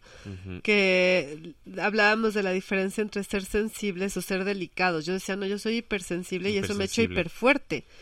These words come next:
Speaker 2: porque
Speaker 1: También.
Speaker 2: al tener tanta sensibilidad, pues tienes que reaccionar con entereza, porque si no te, una cosa es ser sensible y otra cosa es ser delicado, ¿no?
Speaker 1: Claro.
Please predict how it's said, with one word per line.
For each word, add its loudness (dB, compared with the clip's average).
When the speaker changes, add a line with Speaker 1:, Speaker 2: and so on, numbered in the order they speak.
Speaker 2:
porque 2
Speaker 1:
También. 2
Speaker 2:
al 2
tener 0
tanta -2
sensibilidad, -2
pues -2
tienes -8
que -8
reaccionar -6
con -6
entereza, -4
porque -8
si -10
no -4
te, -2
una 0
cosa -4
es -6
ser -2
sensible -4
y 0
otra -4
cosa -8
es -10
ser -4
delicado, -4
¿no? -8
Speaker 1:
Claro. 0